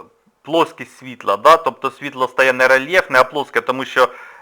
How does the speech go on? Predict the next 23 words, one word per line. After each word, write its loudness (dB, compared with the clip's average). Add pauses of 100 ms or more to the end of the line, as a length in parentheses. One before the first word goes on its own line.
великий, -4
е, -12
велика -2
площа -4
свічіння, -4
вона 2 (360)
робить 0 (240)
освітлення -4
плоским -8
дуже, -14
да? -2 (580)
Е, -6 (600)
тому -8
краще 4
робити 0
не 2
одну 0
велику -6
лампу, -4
там, -4
да, 2
а 2
декілька, -2